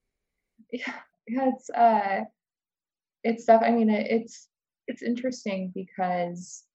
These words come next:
I feel like there are some ways that it's different. Like, the, there are securities now that are, like, being packaged with loans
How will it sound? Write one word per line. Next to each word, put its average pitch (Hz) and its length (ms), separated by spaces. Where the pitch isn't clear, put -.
I 214 100
feel 240 180
like 233 120
there 220 140
are 214 40
some 214 260
ways 190 360
that - 80
it's - 160
different. 269 400
Like, 196 200
the, 214 340
there 233 160
are 190 440
securities 190 640
now 196 180
that 190 100
are, 180 140
like, 175 240
being 185 320
packaged 165 800
with 175 260
loans 180 920